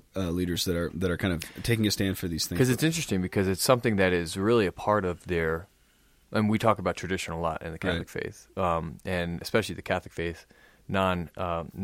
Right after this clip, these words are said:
Speaker 2: where non-Catholics wouldn't talk about this as much. Um, but even if something's not in the scripture, if we see it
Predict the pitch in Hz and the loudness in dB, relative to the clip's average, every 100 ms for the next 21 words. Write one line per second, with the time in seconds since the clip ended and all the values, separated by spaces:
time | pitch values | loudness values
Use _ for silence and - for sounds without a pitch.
0 | - 101 98 95 92 92 87 - 98 85 | -2 0 2 2 0 -4 -4 -6 -6 -2
1 | 90 - 85 85 82 90 90 - - - | -4 -2 -6 -6 -6 -2 -2 -6 -20 -20
2 | - - _ - 90 85 82 90 _ _ | -20 -20 _ -2 0 2 -2 -8 _ _
3 | - 87 92 - 117 123 - 113 101 95 | -10 0 0 2 2 2 4 2 2 0
4 | 87 87 82 - 120 - 87 80 - 95 | -2 -2 -6 -2 -2 0 -2 -4 -4 -4
5 | - 120 107 - | 0 2 2 0